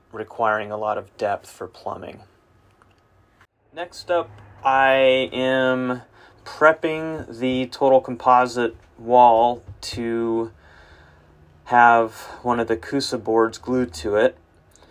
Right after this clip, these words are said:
So the basic process there is to give the wall a light sanding and then wipe it with some denatured alcohol and just simply apply some glue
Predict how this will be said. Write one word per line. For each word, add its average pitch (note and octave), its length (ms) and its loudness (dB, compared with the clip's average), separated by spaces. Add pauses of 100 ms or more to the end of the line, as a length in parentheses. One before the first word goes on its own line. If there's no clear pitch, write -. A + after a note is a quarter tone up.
(300)
So A#2 300 0
the A2 80 0
basic A#2+ 460 -6
process A#2+ 560 2
there A2+ 400 4
is G#2 380 -6
to A2 840 -4
give A#2 240 -6
the A2+ 100 0
wall A2+ 720 2 (340)
a - 80 -12
light G#2+ 320 2
sanding C#3 680 -2 (220)
and A2 260 -8
then G#2+ 400 -6
wipe A2 320 -2
it G#2+ 160 -2 (560)
with G#2 140 -8
some A2 200 -12
denatured G#2+ 500 -6
alcohol G#2+ 720 2 (340)
and G2+ 300 -14 (280)
just G#2 300 -4
simply G#2 720 -8 (720)
apply A2 500 2
some G#2+ 240 -10
glue D3 460 0